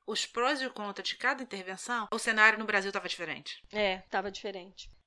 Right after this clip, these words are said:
Speaker 1: O sus, aqui no Rio, a gente tem o Maria Amélia,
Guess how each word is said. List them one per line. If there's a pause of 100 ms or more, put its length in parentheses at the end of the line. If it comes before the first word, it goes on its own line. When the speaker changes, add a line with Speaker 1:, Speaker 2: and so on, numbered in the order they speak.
(160)
Speaker 1:
O
sus, (240)
aqui
no
Rio,
a
gente
tem
o
Maria
Amélia,